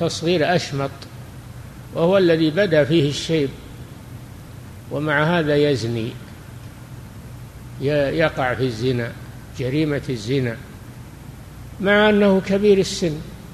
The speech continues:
والعادة أن كبير السن ليس فيه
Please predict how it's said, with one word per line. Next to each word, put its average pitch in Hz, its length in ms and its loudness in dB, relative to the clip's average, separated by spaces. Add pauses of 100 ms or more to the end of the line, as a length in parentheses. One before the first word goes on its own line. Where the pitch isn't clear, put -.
(680)
والعادة 214 520 6
أن 196 160 4
كبير 196 400 6
السن 208 400 0
ليس 208 320 2
فيه 160 520 2